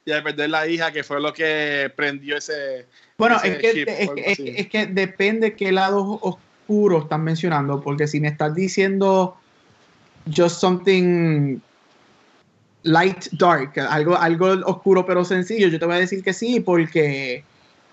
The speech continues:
Speaker 2: basado en lo que vemos en la película, yo estoy asumiendo que él y los otros doctores hacían estas cosas en el black market. So ya
Speaker 1: Ok.
Speaker 2: inicialmente está, está esta idea de querer hacer las cosas mal,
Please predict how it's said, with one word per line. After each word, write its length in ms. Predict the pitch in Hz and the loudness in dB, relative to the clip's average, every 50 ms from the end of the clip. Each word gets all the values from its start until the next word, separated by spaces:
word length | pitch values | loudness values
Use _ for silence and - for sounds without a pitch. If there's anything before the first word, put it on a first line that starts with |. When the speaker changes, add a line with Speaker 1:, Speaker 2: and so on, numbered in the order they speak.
| _ _ _ _ | _ _ _ _
Speaker 2:
basado 520 | 147 147 151 156 151 147 151 165 156 156 156 | 0 2 2 2 2 2 0 2 2 2 2
en 60 | 156 | 0
lo 120 | 156 151 | 0 0
que 100 | 151 160 | 0 0
vemos 200 | 156 160 170 190 | 2 2 2 4
en 60 | 196 208 | 4 4
la 140 | 208 202 | 4 2
película, 480 | 208 208 208 226 226 220 - 180 170 160 | 2 0 0 0 0 2 4 4 4 4
yo 120 | 156 156 | 4 0
estoy 160 | 147 151 175 170 | -2 0 0 0
asumiendo 540 | 165 - - 180 185 196 202 190 180 175 | 0 0 0 0 2 2 2 2 0 0
que 200 | 180 151 143 143 | 0 0 0 0
él 60 | 147 156 | 2 4
y 60 | 165 | 4
los 120 | 175 175 | 4 4
otros 220 | 180 180 180 185 175 | 2 0 0 -2 -2
doctores 460 | 185 180 - - 233 226 208 180 180 | -4 -4 -2 0 0 2 2 0 0
hacían 440 | - 151 147 - - 165 160 165 165 | -2 -4 -4 -2 -2 0 0 0 0
estas 200 | 170 175 180 175 | -2 -2 -4 -4
cosas 340 | - 196 190 185 190 180 - | -2 -2 -2 0 2 0 2
en 120 | 165 160 156 | 0 0 -2
el 100 | 147 143 | -2 0
black 260 | 139 147 151 151 151 | 2 2 0 0 0
market. 380 | 147 135 120 - - 110 - - - - - _ _ | -4 -4 -4 -6 -10 -12 -12 -14 -18 -20 -20 _ _
So 160 | - - 160 | -2 0 0
ya 500 | 151 147 165 170 185 185 180 165 156 156 | 2 4 4 6 6 6 6 4 2 0
Speaker 1:
Ok. 60 | 165 _ _ _ _ _ _ _ _ _ - | -4 _ _ _ _ _ _ _ _ _ -4
Speaker 2:
inicialmente 760 | 175 170 170 165 147 151 175 175 175 180 196 202 196 - 185 | -2 0 0 0 0 2 2 2 2 2 2 0 0 0 -4
está, 280 | 160 156 175 165 160 - | -2 -2 -2 -4 -2 -4
está 540 | 165 147 151 - 160 147 151 151 160 156 170 | -6 -8 -6 -4 -2 0 0 0 0 -2 -4
esta 260 | 160 160 - 175 175 | -6 -6 -4 -4 -2
idea 360 | 175 175 185 190 180 165 160 | 0 0 2 2 4 4 4
de 120 | 156 151 147 | 2 0 -2
querer 240 | 151 139 139 139 139 | -4 -4 -4 -4 -4
hacer 560 | 143 143 - 160 160 160 160 160 156 147 147 - _ _ _ _ _ _ _ _ - - - _ _ - | -4 0 2 2 2 2 2 0 -2 -2 -6 -8 _ _ _ _ _ _ _ _ -20 -20 -20 _ _ -10
las 160 | 135 131 - | -8 -6 -4
cosas 260 | - 156 151 175 180 | -4 -2 0 0 2
mal, 400 | 208 202 254 277 185 143 147 147 | 4 4 4 4 4 2 -4 -10